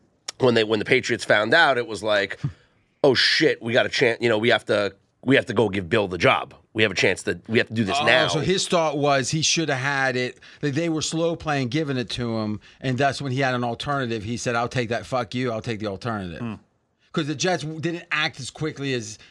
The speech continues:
Speaker 2: he, Belichick would have wanted it.
Speaker 1: No, I'm saying Belichick was, was like, uh, like, handed the job after Parcells.
Speaker 2: So he was handed the job. So,
Speaker 1: But,
Speaker 2: so
Speaker 1: but the Patriots didn't know that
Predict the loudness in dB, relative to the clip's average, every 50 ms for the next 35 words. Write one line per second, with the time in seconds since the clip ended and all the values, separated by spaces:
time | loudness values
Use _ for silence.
0 | _ _ -6 -6 -6 -6 -8 -14 -6 -2 -2 0 0 0 -2 -2 -2 -2 -4 -4
1 | -4 -4 -4 -4 -4 -4 -6 -6 -8 0 4 6 6 6 4 2 0 0 0 2
2 | 2 2 2 0 -2 2 4 4 4 4 2 2 2 2 0 2 2 2 2 2
3 | 2 -4 -6 0 0 2 2 0 -2 0 0 0 0 0 _ _ -12 -6 -4 0
4 | 0 0 0 0 0 2 4 4 4 4 2 2 0 2 4 4 4 4 4 2
5 | 0 0 0 0 0 0 0 -2 -2 -2 0 0 2 2 2 2 4 2 2 2
6 | 0 -4 -6 -8 -10 -12 _ _ _ _ _ -6 -4 -2 -2 -2 -2 -2 -2 -2
7 | -2 -4 -2 -2 -2 -2 -2 -4 -6 -6 -6 -8 -8 -10 -16 -14 -6 -4 -2 -2
8 | -2 -2 4 4 4 4 4 0 -8 0 0 0 2 2 -4 -6 -2 2 2 2
9 | 2 2 0 0 2 0 0 0 -2 -6 -2 0 2 2 2 0 0 0 4 4
10 | 6 6 6 4 4 2 0 -2 0 0 0 2 0 -2 -8